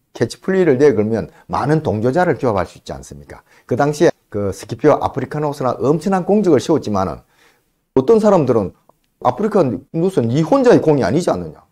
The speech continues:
바비우스가 그 전 단계에서 엄청난 고생을 해가면서 한니발을 거의 쫓아내듯이 했기 때문에 네가 이길 수 있었던 거 아니냐." 이런 주장하는 사람도 있었어요. 그런 동조자를 규합할 수 있는 가능성이 있었기 때문에 정쟁에는 큰 힘이 됐을 것이다.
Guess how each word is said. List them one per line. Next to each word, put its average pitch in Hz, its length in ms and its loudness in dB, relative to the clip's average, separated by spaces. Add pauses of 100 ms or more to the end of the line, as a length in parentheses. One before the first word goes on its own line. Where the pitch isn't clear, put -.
(320)
바비우스가 160 640 2
그 147 260 2
전 135 200 0
단계에서 196 380 0
엄청난 220 500 -2
고생을 175 440 4
해가면서 131 600 2 (280)
한니발을 190 500 2
거의 151 160 4
쫓아내듯이 139 720 0
했기 240 240 0
때문에 147 320 2
네가 117 380 2
이길 165 160 2
수 156 120 -6
있었던 101 280 -8
거 87 60 -6
아니냐." 87 340 -8
이런 160 240 -2
주장하는 135 420 -6
사람도 85 320 -10
있었어요. - 400 -20 (340)
그런 160 400 2 (140)
동조자를 120 640 0
규합할 101 340 -2
수 104 140 -10
있는 98 300 -4 (340)
가능성이 120 420 -6
있었기 131 300 -4
때문에 95 340 -8
정쟁에는 170 720 -2
큰 - 220 -4
힘이 147 260 -2
됐을 110 280 -2
것이다. 73 720 -8